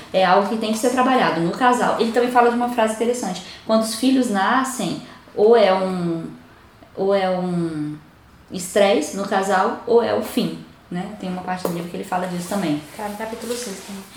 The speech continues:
Speaker 2: Então, no caso da, da mulher, ninguém pensaria em perguntar se ela era feliz durante essa criação dos filhos, né?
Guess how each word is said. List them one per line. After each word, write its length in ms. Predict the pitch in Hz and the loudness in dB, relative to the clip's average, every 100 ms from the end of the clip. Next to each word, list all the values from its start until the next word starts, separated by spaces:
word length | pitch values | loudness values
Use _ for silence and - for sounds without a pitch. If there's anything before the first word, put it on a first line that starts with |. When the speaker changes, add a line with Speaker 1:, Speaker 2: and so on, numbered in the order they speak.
| - - - - - | -18 -18 -18 -20 -6
Speaker 2:
Então, 320 | 240 240 240 | -2 -2 -4
no 100 | 269 | -4
caso 360 | 254 277 277 | -2 -2 -2
da, 480 | 247 240 220 208 190 196 | -2 -2 -2 -4 -6 -6
da 120 | 214 | -4
mulher, 480 | 208 196 233 254 220 | -4 -4 -2 -2 -2
ninguém 440 | 226 226 311 320 | -6 -4 -4 -2
pensaria 440 | 339 320 302 262 | -2 -2 -2 -4
em 40 | 269 | -4
perguntar 400 | 247 233 226 220 | -4 -4 -6 -8
se 140 | 233 | -6
ela 160 | 220 214 | -4 -4
era 200 | 214 226 | -4 -6
feliz 720 | - 226 196 202 302 359 - | -6 -8 -6 -6 -8 -8 -10
durante 340 | 214 214 196 202 | -10 -8 -8 -8
essa 160 | 196 | -10
criação 480 | 190 196 185 202 190 185 | -10 -10 -10 -8 -10 -12
dos 240 | 190 - | -12 -12
filhos, 460 | - 254 339 427 - | -10 -10 -10 -12 -10
né? 160 | 262 | -10